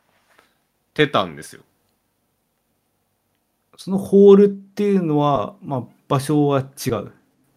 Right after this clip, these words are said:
Speaker 1: えっと、同じ江東区文化センターと
Speaker 2: おー。
Speaker 1: 豊洲シビックセンター、両方一回ずつ。
Speaker 2: うーん。
Speaker 1: だから、それ前例があると。
Speaker 2: はいはいはい。
Speaker 1: まあね、これも騙されたんだよね。後々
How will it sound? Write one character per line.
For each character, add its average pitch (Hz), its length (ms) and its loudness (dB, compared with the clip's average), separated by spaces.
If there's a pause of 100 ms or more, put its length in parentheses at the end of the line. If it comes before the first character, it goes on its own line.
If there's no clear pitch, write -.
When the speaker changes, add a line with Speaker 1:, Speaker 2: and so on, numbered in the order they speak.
(140)
Speaker 1:
え 123 120 -8
っ - 180 -18
と、 117 260 -8
同 151 140 0
じ 135 320 -4 (100)
江 160 240 -6
東 170 220 -4
区 117 120 -12
文 113 280 -10
化 120 120 -6
セ 117 200 -6
ン 98 180 -12
タ 69 400 -14
ー - 20 -20 (120)
と 151 360 -6
Speaker 2:
お 165 440 0
ー。 - 20 -6
Speaker 1:
豊 160 160 -4
洲 143 100 -8
シ 135 140 -8
ビ 127 140 -6
ッ - 40 -20
ク 127 120 -14
セ 127 140 -4
ン 110 100 -8
タ 95 160 -8
ー、 80 60 -10
両 131 180 -4
方 123 180 -8
一 107 140 -12
回 127 160 -2
ず 127 80 -8
つ。 - 240 -20 (480)
Speaker 2:
う - 20 -6
ー 165 40 -4
ん。 156 920 -6 (140)
Speaker 1:
だ 139 140 -2
か 131 100 -6
ら、 113 260 -6
そ 139 120 -16
れ 143 60 -8
前 156 200 -2
例 139 160 0
が 104 100 0
あ 95 60 -2
る 80 60 -12
と。 - 120 -20 (880)
Speaker 2:
は 135 200 -2
い 110 40 -6
は 104 100 -12
い 98 40 -14
は 101 80 -20
い。 98 40 -20 (640)
Speaker 1:
ま 110 200 -10
あ 110 40 -10
ね、 113 160 -10
こ 123 100 -10
れ 127 60 -10
も 135 80 -12
騙 131 200 -10
さ 202 100 -8
れ 190 60 -6
た 180 100 -10
ん 139 60 -8
だ 127 60 -6
よ 123 80 -10
ね。 131 280 -8
後 123 280 -4
々 147 100 -2